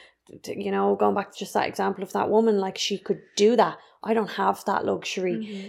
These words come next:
Speaker 1: So, and if you're a person like me, I'm, I think I'm quite like you in the sense of, like, you like a bit of organisation and plan, or that gives me anxiety
Speaker 2: Mm-hmm.
Speaker 1: when I feel like I'm not productive.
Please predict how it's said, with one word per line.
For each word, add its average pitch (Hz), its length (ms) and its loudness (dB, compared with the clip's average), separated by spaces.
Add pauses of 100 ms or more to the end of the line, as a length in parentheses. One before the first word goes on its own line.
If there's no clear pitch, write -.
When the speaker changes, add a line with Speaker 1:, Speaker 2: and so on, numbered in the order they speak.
Speaker 1:
So, 208 360 6
and 214 120 6
if 220 160 6
you're 208 140 8
a 202 100 6
person 214 380 4
like 196 180 2
me, 196 320 4
I'm, 202 360 2
I 190 100 -2
think 208 220 -4
I'm 202 120 2
quite 208 240 4
like 202 200 2
you 208 80 4
in 202 80 2
the 185 40 -2
sense 196 280 -2
of, 196 100 -8
like, 190 240 -2
you 202 60 2
like 190 180 0
a 175 40 -16
bit - 120 -2
of 185 100 -10
organisation 190 800 2
and 180 80 -4
plan, 185 320 -2
or 185 140 -4
that 185 320 -4
gives 190 260 -2
me 185 120 0
anxiety 175 680 0
Speaker 2:
Mm-hmm. 202 340 -10
Speaker 1:
when 208 140 4
I 185 100 4
feel 185 340 4
like 180 360 4
I'm 180 220 -2
not 180 300 -2
productive. 190 760 2